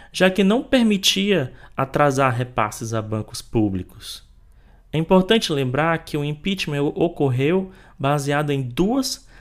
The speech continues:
acusações: a assinatura de decretos de suplementação orçamentária e o atraso no repasse de três vírgula cinco bilhões para o Banco do Brasil, referente ao Programa de Crédito Agrícola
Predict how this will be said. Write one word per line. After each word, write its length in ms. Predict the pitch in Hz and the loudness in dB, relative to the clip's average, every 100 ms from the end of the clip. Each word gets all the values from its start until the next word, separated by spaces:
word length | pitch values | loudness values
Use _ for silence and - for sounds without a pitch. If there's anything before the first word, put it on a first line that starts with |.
| - | -12
acusações: 1160 | - 196 - 226 269 349 - 147 113 90 - - - - | -6 -6 -4 -2 -2 -2 -4 -2 -4 -6 -12 -16 -20 -8
a 140 | 143 160 | -2 0
assinatura 600 | 151 156 151 151 147 147 | 0 0 -2 0 -2 -2
de 140 | 127 | -2
decretos 640 | 123 127 127 120 160 185 147 | -2 -2 0 0 0 0 -2
de 120 | 147 | -2
suplementação 840 | - 147 151 139 123 123 120 - | -6 -4 -2 -2 -4 -4 -4 -4
orçamentária 960 | 113 - 101 101 98 92 95 120 214 - _ - - - - - - - | -6 -6 -6 -8 -8 -6 -4 -4 -4 -6 _ -20 -20 -20 -20 -20 -20 -8
e 80 | 165 | -2
o 120 | 185 | 0
atraso 580 | 247 262 156 143 156 170 | 0 0 0 2 2 0
no 100 | 170 | -2
repasse 540 | 160 170 147 139 - | -2 -2 -4 -6 -6
de 140 | 135 135 | -10 -10
três 420 | - 135 147 170 | -4 -2 0 -2
vírgula 260 | 170 156 151 | -4 -2 -4
cinco 300 | - 131 127 | -4 -8 -6
bilhões 540 | 127 180 143 127 143 | -4 -2 -2 -2 -4
para 200 | - 143 | -4 -4
o 40 | |
Banco 260 | 131 131 135 | -2 -6 -6
do 80 | 131 | -6
Brasil, 580 | 135 135 120 101 101 156 | -2 -2 -2 -2 -2 -4
referente 580 | 147 143 139 135 - | -6 -6 -6 -6 -6
ao 180 | 113 120 | -4 -4
Programa 420 | - 117 120 135 | -4 -4 -2 -4
de 140 | 139 135 | -6 -8
Crédito 580 | - 95 95 120 - 127 | -6 -2 -2 -4 -6 -6
Agrícola 640 | 117 104 107 143 160 190 | -4 -6 -4 -2 -4 -4